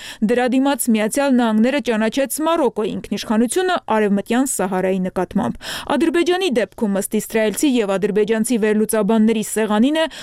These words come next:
Կոնգրեսի կողմից Խորհրդային Միության փլուզումից անմիջապես հետո ընդունված ինը հարյուր յոթերորդ բանաձևը, որով Բաքուն տարիներ շարունակ Վաշինգտոնից աջակցություն չէր ստանում։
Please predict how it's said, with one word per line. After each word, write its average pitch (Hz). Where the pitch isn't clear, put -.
Կոնգրեսի 320
կողմից 294
Խորհրդային 294
Միության 285
փլուզումից 254
անմիջապես 247
հետո 247
ընդունված 247
ինը 240
հարյուր 240
յոթերորդ 240
բանաձևը, 240
որով 285
Բաքուն 214
տարիներ 214
շարունակ 220
Վաշինգտոնից 220
աջակցություն 190
չէր -
ստանում։ 175